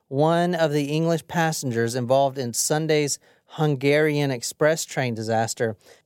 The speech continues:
died from his injuries in hospital at Budapest yesterday morning. He was a thirty-two-year-old man, and he was an engineer living in London. And another sad fact that I found was he was returning home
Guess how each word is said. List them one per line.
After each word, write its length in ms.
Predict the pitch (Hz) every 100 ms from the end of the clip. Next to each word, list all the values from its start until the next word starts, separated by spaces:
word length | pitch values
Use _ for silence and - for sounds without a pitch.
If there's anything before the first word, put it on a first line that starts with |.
| _ _
died 340 | - 151 170 180
from 140 | 185
his 140 | 170 147
injuries 420 | 160 156 151 135
in 80 | 135
hospital 720 | 139 156 156 - 139 127 127
at 180 | 135 117
Budapest 600 | 147 151 - 139 123 -
yesterday 400 | 123 - 123 117
morning. 500 | 127 123 113 107 113 _ _ _
He 200 | 147 175
was 160 | 175 147
a 80 |
thirty-two-year-old 1200 | 135 165 170 170 - 170 156 151 143 139 131 131 127 _ _ _ -
man, 800 | 135 147 151 135 123 120 120 127 - _ _ _ -
and 200 | 147 147
he 120 | 170
was 280 | 160 170 160
an 120 | 165
engineer 480 | 160 165 160 156 151
living 320 | 143 156 160
in 180 | 147 143
London. 580 | 147 143 143 139 135 127 -
And 420 | 151 139 135 135 127
another 460 | 135 139 139 139 139
sad 340 | - 143 135
fact 300 | - 139 131
that 100 | 139
I 380 | 127 123 123 120
found 540 | 127 147 131 131 123 127
was 200 | 135 139
he 120 | 170
was 200 | 175 156
returning 500 | 160 - 170 180 180
home 640 | 151 - 175 170 156 135